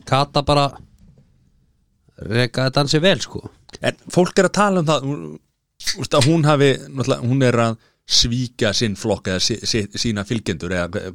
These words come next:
Speaker 2: hvernig, sína kjósendur.
Speaker 1: Er
Speaker 2: Þú
Speaker 1: það
Speaker 2: veist
Speaker 1: samt? Það er búið að gera fullt af góðum hlutum gagnvart umhverfismálum og,
Speaker 2: Mhm.
Speaker 1: þú veist, það er
Speaker 2: Ég meina,
Speaker 1: allir
Speaker 2: en
Speaker 1: búin
Speaker 2: þú
Speaker 1: að
Speaker 2: veist,
Speaker 1: fá,
Speaker 2: það
Speaker 1: ég
Speaker 2: er,
Speaker 1: myndi
Speaker 2: það
Speaker 1: segja
Speaker 2: er
Speaker 1: að allir séu búin að fá eitthvað út úr þessu ríkisstjórnarsamstarfi,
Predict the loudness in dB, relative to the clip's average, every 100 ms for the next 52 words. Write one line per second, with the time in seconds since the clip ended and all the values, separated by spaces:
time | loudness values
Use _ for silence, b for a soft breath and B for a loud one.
0 | -6 -6 -6 -12 -8 -2 -2 2 2 2
1 | -2 -6 -18 _ _ _ _ _ -12 -4
2 | -6 -2 0 0 -2 -2 -2 -2 -4 0
3 | 0 2 0 -2 -10 _ _ -10 -6 -2
4 | 0 2 0 -2 -4 -4 -4 -6 -4 -6
5 | -2 -2 0 2 4 4 2 0 -2 -4
6 | -6 -14 -20 -20 _ _ _ _ _ _
7 | -6 -6 _ _ _ _ _ _ -2 0
8 | 0 0 2 4 4 4 2 4 4 4
9 | 2 4 4 0 -4 -2 2 4 4 2
10 | 2 4 2 -2 0 2 2 0 0 4
11 | 4 2 2 0 0 -2 -6 -8 0 0
12 | 2 2 2